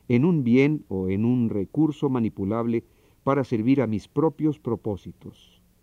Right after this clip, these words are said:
Y la última etapa es ellos y ellos, una total alienación del yo. Y cuando la cultura madura en una alienación del valor de la vida humana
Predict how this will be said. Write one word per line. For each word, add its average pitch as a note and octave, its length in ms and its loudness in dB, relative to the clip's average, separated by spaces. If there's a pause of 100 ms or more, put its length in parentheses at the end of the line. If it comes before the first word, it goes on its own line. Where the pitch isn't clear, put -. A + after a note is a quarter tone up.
(640)
Y A#2+ 120 0
la G#2 120 2
última B2 380 2
etapa A#2 400 -2
es A2+ 300 -2 (520)
ellos C#3 760 0 (480)
y C#3 280 -2 (100)
ellos, - 760 -4 (680)
una C3+ 300 2
total D#3 580 -2
alienación A2+ 840 -2
del G2 180 -4
yo. F2+ 260 -10 (1080)
Y C3+ 120 0
cuando B2 300 2
la A2+ 100 0
cultura F#3+ 420 0
madura C3+ 460 0
en G2+ 160 0
una A#2+ 220 0
alienación G2 800 -2
del G#2+ 140 -2
valor G#2 340 -2
de G2+ 100 -6
la F#2 100 -6
vida G#2+ 220 -2
humana G#2+ 420 -2